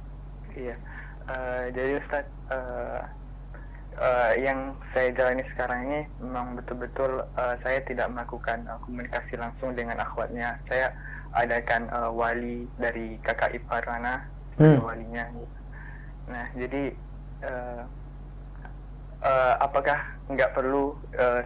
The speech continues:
Speaker 1: saya lakukan komunikasi untuk lebih,
Speaker 2: Nanti,
Speaker 1: karena
Speaker 2: nanti
Speaker 1: jaraknya
Speaker 2: aja.
Speaker 1: memang begitu jauh, Ustaz?
Speaker 2: Ah, iya, nanti aja.
Speaker 1: Eh,
Speaker 2: Sudah, nanti aja, gitu ya. Cukup?
Speaker 1: Iya.
Speaker 2: Baik.
Speaker 1: Baik, Ustaz. Jazakallah.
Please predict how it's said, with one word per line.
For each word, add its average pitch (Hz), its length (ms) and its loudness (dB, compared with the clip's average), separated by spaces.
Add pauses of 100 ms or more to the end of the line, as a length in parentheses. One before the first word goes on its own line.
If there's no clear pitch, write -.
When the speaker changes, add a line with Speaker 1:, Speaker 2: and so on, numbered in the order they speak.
Speaker 1:
saya 120 160 4
lakukan 127 320 2
komunikasi 135 640 0
untuk 123 380 2
lebih, 123 240 2 (220)
Speaker 2:
Nanti, 160 480 12
Speaker 1:
karena 156 160 12
Speaker 2:
nanti 160 160 12
Speaker 1:
jaraknya 139 320 12
Speaker 2:
aja. 120 80 0
Speaker 1:
memang 135 320 4
begitu 120 560 2 (240)
jauh, 127 240 6
Ustaz? - 240 2 (160)
Speaker 2:
Ah, - 80 12
iya, 180 400 12
nanti 180 320 12
aja. 165 360 12 (440)
Speaker 1:
Eh, 139 200 4 (840)
Speaker 2:
Sudah, 156 400 12
nanti 180 240 12
aja, 143 640 12
gitu 123 160 10
ya. 180 320 12
Cukup? 170 320 12
Speaker 1:
Iya. 110 100 0 (540)
Speaker 2:
Baik. 147 160 12 (800)
Speaker 1:
Baik, 120 240 4
Ustaz. - 240 -4 (400)
Jazakallah. 123 500 0